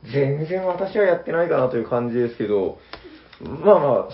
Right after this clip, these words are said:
そんな私たちに今日もいろいろお便りが来ておりますよ。えっと、Twitterの方の、ハッシュタグおしゃさに、おしゃはひらがな、さにはカタカナで、えー、ツイートしていただいたものを、番組冒頭でお便りとしてご紹介しておりま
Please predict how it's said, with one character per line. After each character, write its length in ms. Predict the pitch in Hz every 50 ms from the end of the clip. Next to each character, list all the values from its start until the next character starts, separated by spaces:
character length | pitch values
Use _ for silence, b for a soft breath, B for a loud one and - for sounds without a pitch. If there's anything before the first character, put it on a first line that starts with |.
| -
そ 100 | - 147
ん 120 | 147 151 147
な 80 | 151
私 540 | 147 147 143 143 - 127 127 143 139 135 -
た 100 | - 127
ち 140 | 123 - 131
に 180 | 135 131 123 -
今 120 | 135 127
日 60 | 123 117
も 240 | 107 98 80 - -
い 80 | 110
ろ 120 | 107 107 104
い 60 | 101
ろ 140 | 101 98 95
お 20 |
便 260 | 95 - 101 98 92
り 100 | - -
が 160 | - - - - -
来 80 | -
て 60 | - 95
お 80 | 90
り 80 | 85 85
ま 160 | - 50 -
す 80 | - -
よ。 160 | - - - - b b b b b b b b b b b b b
え 120 | - 180 196
っ 100 | 196 196
と、 500 | 208 202 190 185 180 175 170 165 165 -
Twitter 400 | - 294 294 - - - 302 277
の 120 | 254 254
方 180 | 240 247 247 233
の、 280 | 196 156 123 - - -
ハ 100 | - 190
ッ 220 | 196 - - -
シ 80 | - 339
ュ 60 | -
タ 120 | 269 262 247
グ 220 | 202 175 135 -
お 80 | - 147
し 60 | 139
ゃ 100 | 175 175
さ 100 | - 180
に、 280 | 160 160 147 - - - -
お 60 | - -
し 80 | -
ゃ 40 | 156
は 140 | 139 131 120
ひ 100 | - 127
ら 140 | 127 123 117
が 80 | 120
な、 120 | 117 110 110
さ 80 | - 151
に 100 | 156 151
は 80 | 143 -
カ 100 | - -
タ 100 | 185 180
カ 100 | 233 220
ナ 100 | 214 202
で、 360 | 185 165 139 - - - - -
え 40 | 120 117 113 110 110 104 101
ー、 20 | -
ツ 80 | 123
イ 40 | 127 131
ー 60 | -
ト 140 | - 117 117
し 100 | 117 -
て 80 | - 123
い 80 | 123
た 80 | - 131
だ 120 | 127 135
い 80 | 131 127
た 100 | - 139
も 140 | 139 151 175
の 60 | 202
を、 360 | 196 180 151 120 98 - - - - _ _ _ _ -
番 200 | - 117 117 107
組 140 | 104 107 104
冒 220 | 98 90 98 98 95
頭 160 | - - 85
で 100 | 87 -
お 100 | - -
便 220 | - 120 117 117
り 80 | 104 98
と 100 | 101 101
し 120 | 98 - -
て 220 | 95 85 - -
ご 80 | - 120
紹 120 | 127 185
介 140 | 170 170 165
し 40 | 156
て 60 | 165
お 60 | 156
り 60 | 143 135
ま 260 | 123 110 110 - -